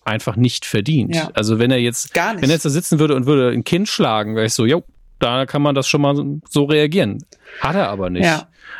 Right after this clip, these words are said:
Speaker 1: Ähm, sondern
Speaker 2: <clears throat>
Speaker 1: einfach
Speaker 2: Nee.
Speaker 1: nur nicht so gut gespielt an dem Tag. Und, ähm, gleichzeitig schreit der Spieler zwar bewusst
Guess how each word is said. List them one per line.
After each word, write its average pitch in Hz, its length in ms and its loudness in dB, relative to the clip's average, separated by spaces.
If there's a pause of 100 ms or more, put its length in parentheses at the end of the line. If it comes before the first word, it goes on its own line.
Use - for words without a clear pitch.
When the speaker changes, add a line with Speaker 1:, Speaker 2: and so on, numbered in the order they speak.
(240)
Speaker 1:
Ähm, 101 280 2
sondern 104 280 4
Speaker 2:
<clears throat> - 20 -8
Speaker 1:
einfach 127 260 -2
Speaker 2:
Nee. 127 120 4
Speaker 1:
nur 139 120 2
nicht 127 160 0
so 139 120 0
gut 135 180 -2
gespielt 175 380 2
an 101 120 -2
dem 92 160 0
Tag. - 340 -8 (140)
Und, 98 400 0
ähm, 104 260 2 (300)
gleichzeitig 156 760 -2
schreit 131 500 -2
der 143 100 0
Spieler 143 440 0
zwar 123 260 2
bewusst 113 760 -2